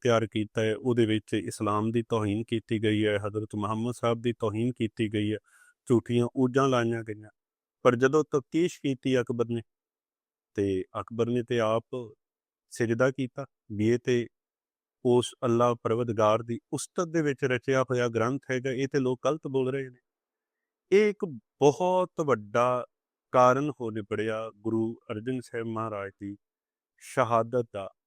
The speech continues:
ਕਿ ਜਿਨ੍ਹਾਂ ਨੂੰ ਇੱਥੋਂ ਦੀ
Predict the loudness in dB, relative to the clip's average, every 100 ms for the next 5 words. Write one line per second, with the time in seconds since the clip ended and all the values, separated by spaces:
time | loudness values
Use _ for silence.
0 | _ _ _ _ _ -2 0 0 0 -2
1 | -4 -6 -8 -12 _ _ _ _ _ _
2 | _ 2 2 0 -4 -2 -2 -2 -4